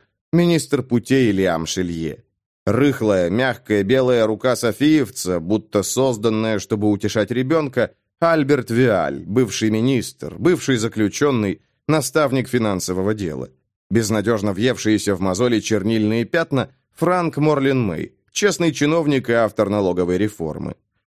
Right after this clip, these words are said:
Широкая, грубая, чуть не мужицкая ладонь,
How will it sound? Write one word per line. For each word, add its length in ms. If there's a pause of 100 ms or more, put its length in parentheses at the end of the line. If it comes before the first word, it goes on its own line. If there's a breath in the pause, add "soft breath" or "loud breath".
(220)
Широкая, 720
грубая, 680
чуть 220
не 100
мужицкая 540
ладонь, 600